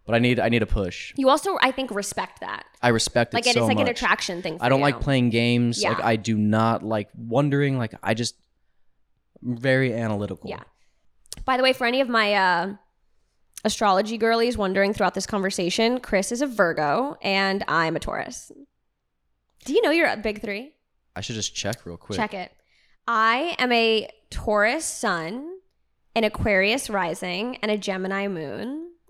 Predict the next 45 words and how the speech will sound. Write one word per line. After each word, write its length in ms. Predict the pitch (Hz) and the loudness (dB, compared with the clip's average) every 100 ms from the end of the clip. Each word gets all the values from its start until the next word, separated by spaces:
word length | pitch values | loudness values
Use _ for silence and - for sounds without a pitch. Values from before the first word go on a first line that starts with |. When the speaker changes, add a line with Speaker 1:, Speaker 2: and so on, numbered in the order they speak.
| _ | _
Speaker 2:
And 120 | 226 | 2
I'm 140 | 226 226 | 2 2
an 80 | 220 | 2
Aries 420 | 208 196 196 185 | 2 2 0 -2
Venus. 800 | 175 151 120 - - - - _ _ _ _ _ _ _ _ _ | -6 -6 -8 -10 -14 -16 -20 _ _ _ _ _ _ _ _ _
Speaker 1:
What 120 | 107 | -4
am 80 | 117 | -4
I 40 | |
supposed 240 | 120 117 117 | -4 -4 -4
to 60 | |
know? 40 | - | -2
Speaker 2:
Are 40 | |
you 60 | 113 | 2
Speaker 1:
Sun 160 | 123 | 2
is, 60 | 143 | 2
Speaker 2:
looking 120 | 117 110 | 0 0
at 60 | |
Speaker 1:
yeah, 60 | 98 | 0
my 140 | 107 | 2
sun 220 | 107 131 | 2 4
is 100 | 147 | 4
in 100 | 156 113 | 2 0
Virgo. 400 | 107 98 92 98 | 0 0 -2 -2
Speaker 2:
Okay. 300 | 226 180 269 - | -4 -6 -10 -4
Speaker 1:
My 140 | 101 | -2
moon 240 | 107 113 131 | 2 2 2
is 100 | 120 | 2
in 140 | 110 | 0
Leo. 320 | 101 98 90 98 | 0 0 0 0
Speaker 2:
Okay. 400 | 233 208 202 277 _ _ _ _ _ _ - | 2 2 0 -6 _ _ _ _ _ _ -6
Speaker 1:
Uh, 600 | 98 90 87 85 85 - - | -2 -2 -4 -6 -10 -14 -8
what's 180 | 110 - | -4 -2
the 60 | |
other 120 | 98 | -4
one 200 | 107 123 120 _ _ _ _ _ | -6 -10 -14 _ _ _ _ _
I'm 100 | 110 | -18
supposed 260 | 110 110 - | -12 -10 -8
to 40 | |
know? 180 | 113 120 113 | -8 -10 -6
Speaker 2:
Rising. 500 | 220 208 202 233 247 | -4 -4 -4 -6 -6
It 80 | 233 | -4
might 140 | 214 | -2
be 60 | 226 | 0
under 120 | 220 | 0
ascendant. 560 | 208 196 185 185 175 | -2 -4 -6 -8 -10